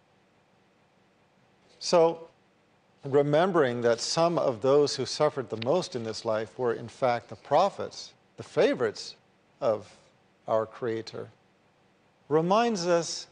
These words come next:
that there might be a higher logic,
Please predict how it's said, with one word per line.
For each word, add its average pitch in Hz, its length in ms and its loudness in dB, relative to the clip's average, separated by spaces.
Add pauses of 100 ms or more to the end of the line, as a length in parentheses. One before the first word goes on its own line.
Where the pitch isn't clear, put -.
(280)
that 156 480 0
there 156 180 0
might 175 340 -4
be 160 280 -4 (400)
a 156 100 -4
higher 160 600 0
logic, 117 560 -2